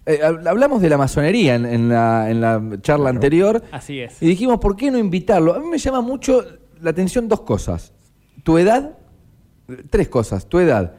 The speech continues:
Speaker 1: que te interese la historia, que ya te hayas recibido, que ya tengas quinto año de psicología. ¿Cómo haces para hacer todo eso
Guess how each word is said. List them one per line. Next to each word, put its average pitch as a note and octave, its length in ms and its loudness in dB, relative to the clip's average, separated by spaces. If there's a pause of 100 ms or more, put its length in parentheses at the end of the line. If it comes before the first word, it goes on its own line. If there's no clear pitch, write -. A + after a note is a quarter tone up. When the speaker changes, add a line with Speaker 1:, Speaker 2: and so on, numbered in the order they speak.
(140)
Speaker 1:
que D#3 120 -2
te F3 100 -4
interese G3+ 420 -2
la F3+ 60 2
historia, A3 480 0 (880)
que D3 100 -2
ya G3+ 180 0
te G#3 60 -4
hayas F3 220 0
recibido, D#3+ 380 0
que D#3+ 100 -2
ya F3+ 120 -2
tengas F3+ 220 -4
quinto F3 300 -4
año F3+ 140 -2
de D3 60 -2
psicología. A#2+ 600 -2 (320)
¿Cómo A3+ 260 -2
haces G#3 220 0
para F3 180 -2
hacer F3 220 -2
todo F3+ 260 2
eso G#3 300 0